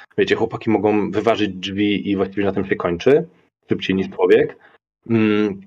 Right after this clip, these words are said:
i to jest coś, co my od razu skreśliliśmy, powiedzieliśmy, że to jest za mało i my tego nie chcemy. Drugi power level to mniej więcej jest odpowiednik,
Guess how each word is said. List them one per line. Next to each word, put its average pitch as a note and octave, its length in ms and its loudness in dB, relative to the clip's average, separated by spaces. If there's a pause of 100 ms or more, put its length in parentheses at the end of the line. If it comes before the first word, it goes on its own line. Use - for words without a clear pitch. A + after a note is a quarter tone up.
(560)
i - 60 0
to C3 120 4
jest B2 180 4
coś, B2 100 2
co - 140 -2
my A2 80 4
od G#2 120 0
razu A2 200 2
skreśliliśmy, G#2+ 580 -4
powiedzieliśmy, G2 420 -6
że F#2+ 60 -4
to G#2 160 0
jest G2 220 4 (140)
za G#2+ 80 0
mało G#2+ 320 6
i G2 80 0
my G2 100 -2
tego G2 180 -2
nie F#2+ 180 0
chcemy. B2 400 0 (680)
Drugi A#2 400 2
power G2+ 280 2
level G2+ 460 2 (100)
to A2 80 -2
mniej G#2+ 200 2
więcej A2+ 460 2
jest G#2 400 4
odpowiednik, G2 640 0